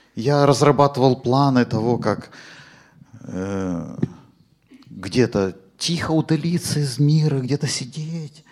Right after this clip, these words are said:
практиковать медитацию, расти внутренне. Это была моя концепция. Я не думал о том, что я должен за кого-то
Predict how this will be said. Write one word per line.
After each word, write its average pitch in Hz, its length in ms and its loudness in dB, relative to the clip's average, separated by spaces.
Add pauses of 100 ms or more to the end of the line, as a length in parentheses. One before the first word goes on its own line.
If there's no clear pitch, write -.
(960)
практиковать - 640 -4
медитацию, 127 1120 -2 (1200)
расти - 420 -2
внутренне. 104 960 -8 (1700)
Это 151 200 2
была 160 200 4
моя 160 160 8
концепция. 139 840 0 (340)
Я 135 260 4
не 143 160 4
думал 127 460 4
о 95 60 4
том, 127 200 0
что - 240 -4
я 95 220 -2
должен 95 300 -4
за 92 120 -6
кого-то 101 460 -4